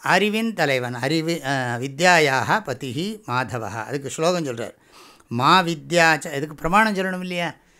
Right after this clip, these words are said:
மாயான்னு சொல்லி, வெறும் மா சொல்லலை,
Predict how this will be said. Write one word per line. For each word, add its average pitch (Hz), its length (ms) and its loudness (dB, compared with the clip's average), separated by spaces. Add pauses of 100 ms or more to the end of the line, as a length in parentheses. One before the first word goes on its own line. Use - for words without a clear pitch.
(2500)
மாயான்னு 208 800 4
சொல்லி, 165 440 -2 (720)
வெறும் 190 280 2
மா 208 200 8
சொல்லலை, 190 460 2